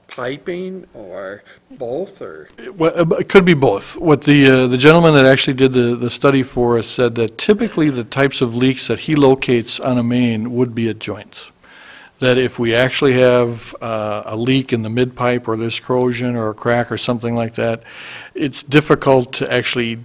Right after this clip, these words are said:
Speaker 2: detect the difference in sound between that and simply water rushing through the pipe. But apparently there's a, a, a different pitch noise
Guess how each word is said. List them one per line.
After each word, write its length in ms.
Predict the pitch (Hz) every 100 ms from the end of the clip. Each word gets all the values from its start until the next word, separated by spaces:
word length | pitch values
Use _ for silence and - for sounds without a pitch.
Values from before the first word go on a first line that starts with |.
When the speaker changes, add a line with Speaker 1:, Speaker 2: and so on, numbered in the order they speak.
| - _ _
Speaker 2:
detect 360 | 120 - 131 -
the 80 | 117
difference 360 | 120 - 127
in 100 | 113
sound 500 | - 127 120 117 110 - - 185
between 380 | 117 - 120 110
that 320 | 113 113 117
and 300 | 120 110 110 -
simply 320 | - 127 117 113
water 320 | 110 117 104
rushing 360 | 104 101 117 104
through 180 | -
the 100 | 107
pipe. 320 | 101 104 98 -
But 100 | 107 - -
apparently 440 | 113 - 147 135
there's 320 | 110 110 101
a, 560 | - 107 101 101 101 107
a, 60 | 101
a 40 |
different 460 | 101 135 - 120 -
pitch 300 | 135 123 -
noise 540 | 113 113 117 113 -